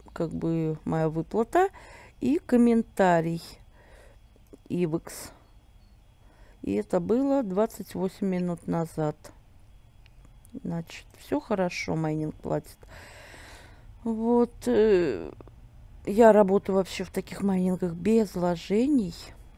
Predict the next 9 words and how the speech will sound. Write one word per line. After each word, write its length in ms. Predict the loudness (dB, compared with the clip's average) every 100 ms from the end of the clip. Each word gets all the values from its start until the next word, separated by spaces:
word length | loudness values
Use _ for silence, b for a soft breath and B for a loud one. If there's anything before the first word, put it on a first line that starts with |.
| -20 -20 -20 -20 -20 -6
Но 180 | -6
сюда 300 | -4 -4 -2
я 80 | 0
ради 260 | 2 0 -4
эксперимента 680 | -10 -6 -2 -2 -4 -4 -4
закинула 800 | -2 -4 -6 -6 -2 0 0 -2 B B B B B B -20 -8
полтора 460 | -6 -2 0 2 4
бакса, 920 | 2 0 -4 -8 0 2 4 2 -2 -6 -20 -20 -20 -4
так 200 | -4